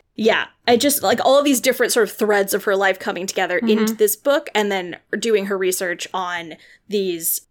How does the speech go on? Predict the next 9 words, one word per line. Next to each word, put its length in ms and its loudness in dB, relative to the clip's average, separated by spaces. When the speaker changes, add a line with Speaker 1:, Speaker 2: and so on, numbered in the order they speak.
Speaker 1:
color 320 -4
lines 540 -10
in 140 -10
these 180 -8
towns. 580 -10
I'm 160 -6
just 460 -8
very 300 -4
interested. 480 -12